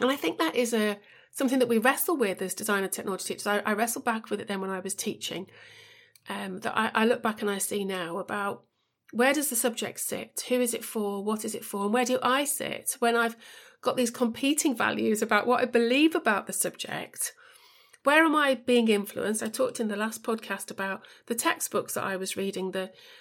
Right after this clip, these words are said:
um, courses that I attended, my, my head of department.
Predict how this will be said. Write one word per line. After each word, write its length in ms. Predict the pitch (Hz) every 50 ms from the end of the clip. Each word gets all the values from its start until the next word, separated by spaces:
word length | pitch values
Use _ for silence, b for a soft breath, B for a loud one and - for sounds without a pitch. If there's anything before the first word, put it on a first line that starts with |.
| B B B _
um, 260 | - 185 185 185 190
courses 460 | 202 - - 262 262 277 254 - 254 -
that 120 | - -
I 60 | 190
attended, 480 | 190 190 - - 208 190 190 202 196 -
my, 220 | 208 190 180 - -
my 140 | 214 208
head 180 | 202 214 226 220
of 80 | 226 220
department. 560 | 226 226 - 294 311 311 - - 220 220